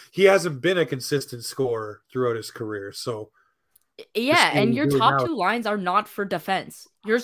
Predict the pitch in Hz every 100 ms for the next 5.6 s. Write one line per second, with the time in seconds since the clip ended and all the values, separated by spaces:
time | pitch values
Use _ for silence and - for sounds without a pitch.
0 | - 196 285 294 - - 311 277 - -
1 | - - - - 185 131 - - 262 240
2 | - 220 185 226 262 320 294 277 190 233
3 | 277 339 302 - - _ _ _ _ _
4 | _ _ _ - 220 208 185 156 139 -
5 | _ 214 220 285 381 339